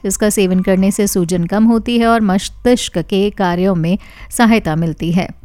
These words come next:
इस नट का सेवन करने से बीपी कंट्रोल रहता है और थायराइड की बीमारी का खतरा नहीं रहता। रोजाना इस नट का सेवन दिल की सेहत में भी सुधार करता है। तो आइए एक्सपर्ट से जानते हैं कि ब्राज़ील नट क्या है और इसका सेवन करने से बॉडी को कौन-कौन से फायदे होते हैं।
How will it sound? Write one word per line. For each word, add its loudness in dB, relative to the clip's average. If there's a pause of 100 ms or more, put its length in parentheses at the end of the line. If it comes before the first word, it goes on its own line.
(480)
इस 2
नट 2
का 2
सेवन 2
करने 2
से -2
बीपी -2
कंट्रोल 0
रहता 0
है 2
और 2
थायराइड 0
की -2
बीमारी -2 (100)
का -2
खतरा -4
नहीं 2
रहता। 0 (380)
रोजाना 4
इस 0
नट -2
का 0
सेवन 2
दिल 2
की -2
सेहत 0
में -2
भी 0
सुधार -2
करता -4
है। 0 (500)
तो 4
आइए 2
एक्सपर्ट 0
से 0
जानते 2
हैं 2
कि -2
ब्राज़ील 2
नट 0
क्या 0
है 4
और 2
इसका 0
सेवन 0
करने 0
से -2
बॉडी -2
को -2
कौन-कौन 0
से -2
फायदे -4
होते -2
हैं। 0